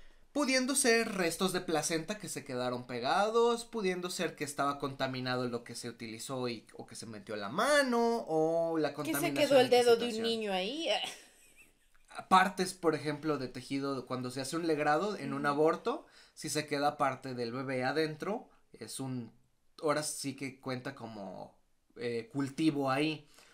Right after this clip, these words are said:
Speaker 1: o medio de cultivo, entonces hay bacterias que pueden crecer sobre esa parte y la mujer puede morir por algo que se llama sepsis,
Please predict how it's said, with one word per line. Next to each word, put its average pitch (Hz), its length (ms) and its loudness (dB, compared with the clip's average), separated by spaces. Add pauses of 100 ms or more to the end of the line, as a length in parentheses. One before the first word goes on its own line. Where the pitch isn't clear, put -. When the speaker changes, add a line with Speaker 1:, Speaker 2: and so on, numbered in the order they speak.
(100)
Speaker 1:
o 123 80 -4
medio 135 280 0
de 127 120 -4
cultivo, 123 440 -4
entonces 110 600 -10 (520)
hay 104 280 -8
bacterias 143 520 2
que 135 120 -6
pueden 104 280 -8
crecer 98 360 -12
sobre 117 220 -2
esa 151 180 -8
parte 196 340 0
y 190 60 -2
la 127 100 0
mujer 101 400 -8
puede 113 220 -6
morir 120 420 -4 (300)
por 135 180 2
algo 120 300 -2
que 120 100 -14
se 110 120 -14
llama 101 360 -8
sepsis, - 800 -2